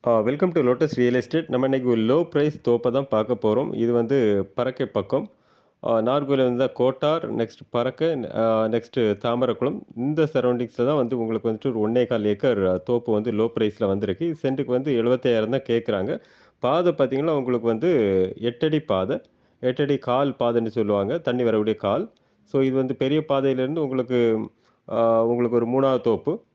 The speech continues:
So, இது வந்து எட்டு அடி கால் பாதை இருக்கு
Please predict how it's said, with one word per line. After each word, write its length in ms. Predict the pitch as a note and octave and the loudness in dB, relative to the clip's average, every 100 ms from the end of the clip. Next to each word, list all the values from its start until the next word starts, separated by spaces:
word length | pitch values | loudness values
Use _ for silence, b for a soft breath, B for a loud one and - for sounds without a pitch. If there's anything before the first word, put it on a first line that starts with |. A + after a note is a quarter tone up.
| _ _ _ | _ _ _
So, 340 | _ C3 B2 A#2+ | _ 2 4 4
இது 120 | B2+ | 2
வந்து 340 | B2+ D#3 D3+ | 0 2 2
எட்டு 260 | A#2+ A#2 C#3+ | 2 0 -2
அடி 300 | D#3+ A3+ - - | -2 -4 -8 -12
கால் 320 | - B2 B2+ | -4 -2 -2
பாதை 300 | B2 A#2 A#2+ | -2 -2 2
இருக்கு 400 | A2 G2 E3+ B3 | 2 0 -2 -8